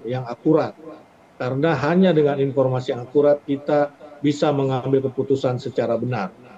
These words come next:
Kita bisa memutuskan kandidat mana yang kita pilih secara benar kalau informasi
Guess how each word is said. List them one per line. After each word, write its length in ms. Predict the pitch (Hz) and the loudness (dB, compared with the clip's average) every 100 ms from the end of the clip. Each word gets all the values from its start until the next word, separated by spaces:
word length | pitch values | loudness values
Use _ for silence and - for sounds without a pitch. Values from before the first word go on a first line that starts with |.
| - | -8
Kita 280 | 151 143 156 | -4 0 0
bisa 520 | 143 135 147 139 139 - - - - | 2 2 2 0 -2 -8 -20 -20 -6
memutuskan 880 | 139 143 151 156 185 - 175 156 156 | -2 0 2 2 0 0 -2 -2 -2
kandidat 560 | 147 135 135 135 131 - | -4 -2 0 2 0 -2
mana 400 | 143 175 175 147 | -2 0 2 2
yang 160 | 131 | 0
kita 240 | 123 127 123 | -2 -4 -4
pilih 480 | - 117 147 180 - - 180 | -4 0 2 2 -2 -18 -8
secara 400 | - 139 139 135 | -4 0 2 2
benar 480 | 123 123 156 160 - | 2 0 0 0 -2
kalau 400 | 127 139 180 139 | 2 4 4 2
informasi 800 | 135 127 123 123 160 170 170 | -2 0 0 0 -2 0 0